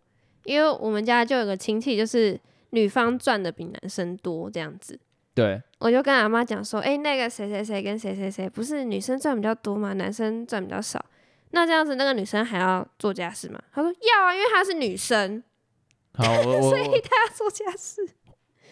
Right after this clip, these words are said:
Speaker 2: 你阿嬷的标准蛮，蛮，蛮，蛮维持的啦，
Speaker 1: <laughs>
Speaker 2: 那就
Speaker 1: 她，她没有双标。
Speaker 2: 她没双标，那就不要多讲。我觉得你阿嬷蛮棒的啦，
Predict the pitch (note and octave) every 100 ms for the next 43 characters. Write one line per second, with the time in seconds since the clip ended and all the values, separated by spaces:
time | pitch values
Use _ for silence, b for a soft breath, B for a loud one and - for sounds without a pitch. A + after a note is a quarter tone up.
0 | b C#3+ C#3+ E3+ G#3 G3 D#3+ - _ -
1 | C#3+ F3 F3 D#3 A#2+ A#2+ A#2+ A2+ C3 C#3
2 | _ B2 D3 G2+ C3 D3+ D#3 D#3+ D#3 E3
3 | F3+ F3+ D#3+ G3 - - B2 C3+ B2+ B2
4 | A2+ - F#3 - G#3 G#3 - A#3 G#3+ A4+
5 | G#4 F#4+ D#4 B3+ - F#4 - - C4 -
6 | - G#3 - D#3 - E3 D#3 E3 E3 B
7 | B B G3 A3 F3+ D#3+ E3 D#3+ D#3 C3+
8 | D3 G3 D#3 C#3+ E3 C3+ A#2 C3+ C#3+ B2
9 | G2+ F2